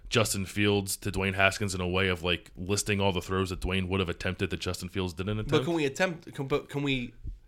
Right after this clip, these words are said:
Speaker 2: compare him to the freshman versions of Braxton and Terrell Pryor?
Speaker 1: I mean, I didn't cover those guys, so if you want to, that's fine. I would just be talking out of my ass if I was trying to do that.
Speaker 2: Just Google Braxton Miller.
Speaker 1: I mean,
Speaker 2: And
Speaker 1: I
Speaker 2: I'm not
Speaker 1: watched
Speaker 2: talking
Speaker 1: them, I
Speaker 2: about you.
Speaker 1: watched
Speaker 2: I'm
Speaker 1: them play
Speaker 2: talking about
Speaker 1: football. I watched them play football. Like, I know that they're good players. Like, I don't necessarily know if that's a smart throw,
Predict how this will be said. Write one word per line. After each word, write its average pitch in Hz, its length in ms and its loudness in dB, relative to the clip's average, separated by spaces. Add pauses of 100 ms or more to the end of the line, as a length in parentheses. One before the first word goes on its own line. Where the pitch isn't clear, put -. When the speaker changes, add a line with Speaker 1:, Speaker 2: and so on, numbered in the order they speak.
(260)
Speaker 2:
compare 143 400 0
him 147 140 2
to 135 80 -4
the 123 80 -6
freshman 135 480 -2
versions 127 480 -4
of 113 140 -8
Braxton 123 380 -2
and 117 120 -6
Terrell 120 220 -2
Pryor? 117 320 -4 (460)
Speaker 1:
I - 40 0
mean, 139 140 10
I 170 60 12
didn't 170 160 8
cover 123 220 6
those 127 180 8
guys, 131 340 8
so - 320 2
if 107 120 -2
you 127 100 4
want 117 220 2
to, 127 140 2
that's 110 200 4
fine. 104 360 4
I 95 100 6
would 107 140 4
just 104 180 0
be 98 80 0
talking 95 300 2
out 98 60 2
of 95 40 0
my 87 120 2
ass 92 220 2
if 92 60 -6
I 98 60 0
was 92 120 0
trying 104 160 -2
to 98 80 -2
do 101 120 0
that. 107 160 4
Speaker 2:
Just 165 180 0
Google 175 460 4 (320)
Braxton 147 440 0
Miller. 143 220 4
Speaker 1:
I 135 60 6
mean, 147 60 10
Speaker 2:
And 139 80 12
Speaker 1:
I - 20 12
Speaker 2:
I'm 143 60 10
not - 100 12
Speaker 1:
watched 180 180 12
Speaker 2:
talking 196 140 8
Speaker 1:
them, 170 80 2
I 156 60 4
Speaker 2:
about 147 100 8
you. 165 60 8
Speaker 1:
watched 170 220 8
Speaker 2:
I'm 170 40 6
Speaker 1:
them 180 100 4
play 143 140 6
Speaker 2:
talking 131 120 2
about 123 100 6
Speaker 1:
football. 98 280 0
I 117 80 -2
watched 156 280 2
them 147 80 -2
play 117 160 2
football. 110 280 -2
Like, 107 140 2
I 113 60 4
know 139 140 2
that 131 120 0
they're 117 120 2
good 110 200 -2
players. 104 500 2
Like, - 160 -6
I 117 120 4
don't 151 160 4
necessarily 127 640 2
know 120 180 2
if 117 80 0
that's 120 160 0
a 101 40 -4
smart 123 320 -2
throw, 160 360 0